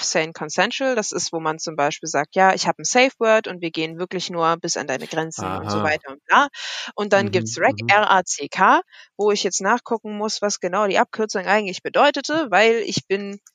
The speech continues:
Speaker 1: super
Speaker 2: Ach,
Speaker 1: beschissen, was
Speaker 2: reckless.
Speaker 1: Abkürzungen. Nee, das heißt
Speaker 2: <laughs>
Speaker 1: Risk Aware Consensual Kink. So. Dankeschön.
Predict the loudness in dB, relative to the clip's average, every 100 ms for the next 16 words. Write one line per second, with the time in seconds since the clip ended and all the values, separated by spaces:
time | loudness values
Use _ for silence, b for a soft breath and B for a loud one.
0 | _ _ -4 2 4 2 2 2 0 -2
1 | 0 0 0 -6 -6 -12 -12 _ _ 0
2 | 4 4 2 -6 0 2 2 0 -4 0
3 | 2 0 0 6 6 6 0 -4 -2 -2
4 | -4 -4 -4 -6 -8 -14 -6 -6 -6 _
5 | _ _ -2 0 0 -8 -10